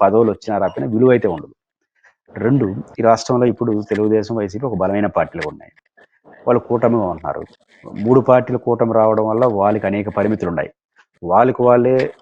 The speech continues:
అధికారాన్ని, ఆ, ఉపయోగించడంలో, అధికారంలో భాగస్వామ్యం తీసుకోవడానికి నూట యాభై ఆరు సమస్యలు ఉంటే ఇంక వీళ్ళు పోయినారంటే వాళ్ళకి ఏముంటుంది? చాలా ఇబ్బందికర పరిస్థితులు వస్తాయి. అంటే అప్పుడు ఏమవుతుంది?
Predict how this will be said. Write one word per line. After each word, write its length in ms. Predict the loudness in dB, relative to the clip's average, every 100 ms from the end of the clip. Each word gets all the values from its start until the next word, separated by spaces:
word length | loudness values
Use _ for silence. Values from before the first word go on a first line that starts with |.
| -6
అధికారాన్ని, 840 | -4 0 2 2 -2 -4 -4 -8 _ _ _ _ _ -6
ఆ, 120 | 0 0
ఉపయోగించడంలో, 760 | 0 0 2 0 -2 -4 0
అధికారంలో 540 | -2 0 0 0 -2 -2
భాగస్వామ్యం 540 | 0 0 -2 -4 -4
తీసుకోవడానికి 640 | -6 -8 -6 -4 -4 -2
నూట 360 | -2 -4 -4 -2
యాభై 200 | 0 0
ఆరు 80 | -4
సమస్యలు 380 | -4 -6 -4 -4
ఉంటే 180 | -4 -8 -8 -16 -20 _
ఇంక 100 | -2
వీళ్ళు 160 | 2 2
పోయినారంటే 360 | 4 4 4 4
వాళ్ళకి 240 | 4 4
ఏముంటుంది? 540 | 2 0 -6 -14 -16 _ _ _ _ _ _ -4 0
చాలా 100 | 0
ఇబ్బందికర 360 | 0 0 -2
పరిస్థితులు 340 | -4 -8 -8 -10
వస్తాయి. 260 | -10 -14 -14 _ -8
అంటే 140 | 0 2
అప్పుడు 160 | 4
ఏమవుతుంది? 640 | 2 2 -2 -4 -2 -4